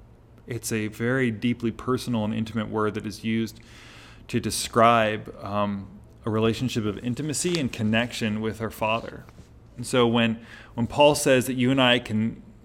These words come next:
can cry, "Abba, Father," he is saying that you have been brought into the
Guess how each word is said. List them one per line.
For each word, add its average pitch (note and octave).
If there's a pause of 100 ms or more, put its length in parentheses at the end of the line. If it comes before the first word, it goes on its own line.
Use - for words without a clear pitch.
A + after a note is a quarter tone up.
(120)
can A2+
cry, B2
"Abba, B2
Father," A#2+
he B2+
is A#2+
saying A#2
that A2+
you B2+
have B2+
been A#2+
brought A#2+
into A#2+
the G#2+